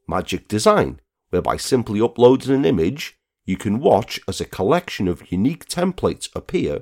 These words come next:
that you can customize to your own liking or simply finish off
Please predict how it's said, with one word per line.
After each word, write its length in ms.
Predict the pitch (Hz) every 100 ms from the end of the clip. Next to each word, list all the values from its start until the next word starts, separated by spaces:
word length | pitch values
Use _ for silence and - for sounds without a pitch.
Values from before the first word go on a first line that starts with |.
| -
that 140 | 120
you 100 | 117
can 220 | - 110
customize 760 | - 208 - - 135 95 95 -
to 120 | -
your 140 | 107 123
own 200 | 165 131
liking 600 | 160 190 - 73 104 - _ -
or 120 | 98
simply 440 | - 127 101 95 87
finish 440 | - 196 202 -
off 300 | 92 139 -